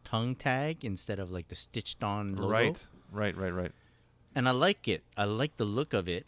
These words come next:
Speaker 1: with the stitched on, uh, patch
Speaker 2: Yeah.
Speaker 1: there.
Speaker 2: Yeah, it's nice.
Speaker 1: Um,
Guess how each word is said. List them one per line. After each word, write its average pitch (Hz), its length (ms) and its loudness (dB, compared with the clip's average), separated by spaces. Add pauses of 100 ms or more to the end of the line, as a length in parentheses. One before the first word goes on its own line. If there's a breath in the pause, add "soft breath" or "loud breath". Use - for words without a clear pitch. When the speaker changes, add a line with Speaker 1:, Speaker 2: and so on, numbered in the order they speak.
Speaker 1:
with 104 160 -4
the 101 80 -2
stitched - 540 -2
on, 104 340 0
uh, 90 220 -4
patch 147 260 -4
Speaker 2:
Yeah. 101 140 2
Speaker 1:
there. 65 320 -12 (180)
Speaker 2:
Yeah, 95 280 0
it's 87 100 -4
nice. 85 280 -4
Speaker 1:
Um, 82 200 -10